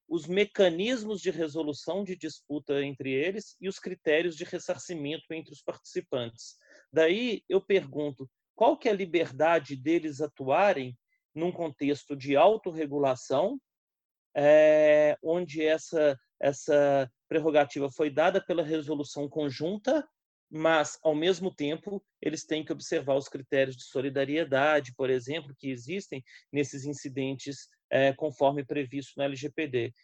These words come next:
Então, a gente tem um, um contexto de regras que já existe, uma regra que trouxe um componente de regulação e um de autorregulação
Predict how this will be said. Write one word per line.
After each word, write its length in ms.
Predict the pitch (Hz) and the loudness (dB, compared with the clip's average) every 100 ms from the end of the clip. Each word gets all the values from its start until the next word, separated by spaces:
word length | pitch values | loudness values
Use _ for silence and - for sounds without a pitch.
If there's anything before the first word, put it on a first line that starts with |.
| _ | _
Então, 160 | - 143 | -4 -2
a 40 | |
gente 220 | 135 151 - | -2 -4 -6
tem 140 | 147 | -4
um, 540 | 143 143 - 143 143 | -2 -4 -6 -8 -6
um 60 | 143 | -8
contexto 440 | 147 135 170 190 | -6 -4 -2 -2
de 100 | - | -4
regras 320 | 139 135 135 131 | -8 -4 -6 -8
que 120 | 131 | -8
já 140 | 139 | -4
existe, 400 | 135 123 202 - | -4 -4 -10 -6
uma 140 | 196 175 | -6 -4
regra 320 | 143 147 143 | -2 -2 -4
que 80 | - | -8
trouxe 240 | 139 - | -10 -8
um 40 | |
componente 480 | 139 151 143 135 131 | -10 -8 -6 -8 -8
de 80 | 147 | -10
regulação 720 | 127 139 143 135 - 170 220 - - - | -8 -4 -2 -2 -2 -2 -2 -4 -20 -8
e 60 | 170 | -4
um 100 | 170 | -4
de 160 | 135 | 4
autorregulação 1120 | 160 190 - 165 143 147 147 143 - 160 196 | 4 4 2 -6 -4 -2 0 -2 0 -2 -2